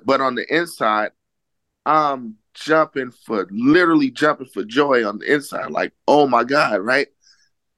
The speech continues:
Well, there was a counselor that was, that would check on me from Berklee School of Music, um, because I took the year off when I graduated. I,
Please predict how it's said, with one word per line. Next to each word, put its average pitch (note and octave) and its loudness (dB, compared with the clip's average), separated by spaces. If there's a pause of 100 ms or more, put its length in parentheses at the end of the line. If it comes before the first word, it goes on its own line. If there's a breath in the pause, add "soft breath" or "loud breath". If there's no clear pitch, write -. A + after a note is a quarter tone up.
(120)
Well, B2 2 (200)
there C3+ 2
was C3+ -2
a G2 -8
counselor C3 -4
that F#2+ -2
was, - -10 (840)
that A#2+ 2
would F2+ -4
check B2 2
on G#2 2
me F#2+ 2
from F#2 -2
Berklee G#2+ 0
School G2+ -6
of F#2+ -10
Music, G2+ -2 (840 loud breath)
um, G2+ 2
because A2+ -2
I A#2 2
took - -4
the A2 0
year B2+ 0
off G#2+ -4
when G2+ -4
I G2 2
graduated. G2+ -2
I, C#2+ -10